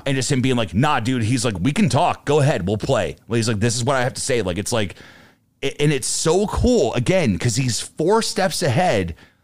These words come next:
that, uh, when he's like, yeah, 'cause, uh, you, uh,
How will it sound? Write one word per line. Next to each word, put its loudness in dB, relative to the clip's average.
that, -2
uh, 2
when 2
he's 2
like, -2
yeah, 0
'cause, -6
uh, -2
you, -2
uh, 0